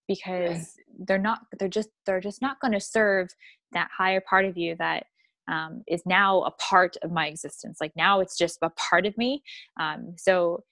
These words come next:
Speaker 1: it's easier to grab for those tools now, a hundred percent.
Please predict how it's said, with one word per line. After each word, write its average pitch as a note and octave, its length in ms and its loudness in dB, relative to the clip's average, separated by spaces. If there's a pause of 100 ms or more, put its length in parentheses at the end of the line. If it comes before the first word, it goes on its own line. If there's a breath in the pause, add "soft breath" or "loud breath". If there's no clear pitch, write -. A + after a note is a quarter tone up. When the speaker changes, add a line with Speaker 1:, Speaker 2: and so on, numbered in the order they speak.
(220)
Speaker 1:
it's F3+ 300 2
easier G#3+ 500 4
to E3+ 140 -4
grab D#3+ 280 2
for D#3+ 100 -4
those E3+ 220 -4
tools B3+ 360 2
now, - 340 -8
a E3+ 60 2
hundred G#3+ 400 2
percent. D#3+ 380 -4